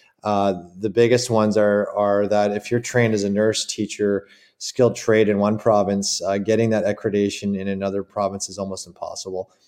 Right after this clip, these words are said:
It takes a long time. It's cumbersome. There's rules that, that don't allow those professions to easily move across borders. Uh, the second part of that is, is, uh, is our goods. So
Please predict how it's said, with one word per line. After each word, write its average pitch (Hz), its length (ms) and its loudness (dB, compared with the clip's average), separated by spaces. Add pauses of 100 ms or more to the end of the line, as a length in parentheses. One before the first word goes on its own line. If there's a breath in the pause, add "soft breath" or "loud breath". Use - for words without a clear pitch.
(140)
It 92 120 -16
takes 104 240 -2
a 107 60 -4
long 101 320 0
time. 98 320 -2
It's 98 140 -6
cumbersome. 98 580 -6
There's 95 160 -4
rules 98 400 -4
that, 92 320 -4
that 101 220 -4
don't 104 180 0
allow 98 480 0 (380 loud breath)
those 110 100 -6
professions 101 640 -2
to 95 80 -4
easily 101 420 0
move 98 240 -4
across 95 360 -6
borders. 98 520 -4 (520 soft breath)
Uh, 101 320 0 (260)
the 113 80 -10
second 120 420 2
part 113 200 2
of 107 60 2
that 104 200 4
is, 107 280 0
is, 104 640 -2
uh, 95 380 -4 (480)
is 104 220 -8 (180)
our 113 140 -4
goods. 113 420 2
So 98 640 -4